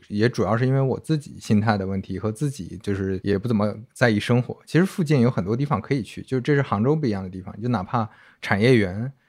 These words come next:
附近也有很多地方可以逛，有湖啊，有山啊，有河呀，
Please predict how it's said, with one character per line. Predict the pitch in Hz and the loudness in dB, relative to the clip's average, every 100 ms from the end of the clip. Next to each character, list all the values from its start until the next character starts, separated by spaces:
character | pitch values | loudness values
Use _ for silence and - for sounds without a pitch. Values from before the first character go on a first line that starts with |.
| _ _ | _ _
附 | - 123 | -4 -2
近 | 110 110 98 - - | 4 4 2 -2 -2
也 | 101 | 2
有 | 127 | 2
很 | 117 101 | 2 0
多 | 95 | 0
地 | 98 | 0
方 | 104 98 | 0 0
可 | - | -2
以 | 98 | -4
逛， | - 104 95 | -2 -2 0
有 | 92 | -4
湖 | - - 92 | -6 -8 -2
啊， | 107 104 | 0 0
有 | 90 | -4
山 | 87 - 98 104 | -6 -2 0 0
啊， | 92 104 | -4 -8
有 | 92 | -10
河 | - - 90 98 | -12 -8 -6 -4
呀， | 95 | -4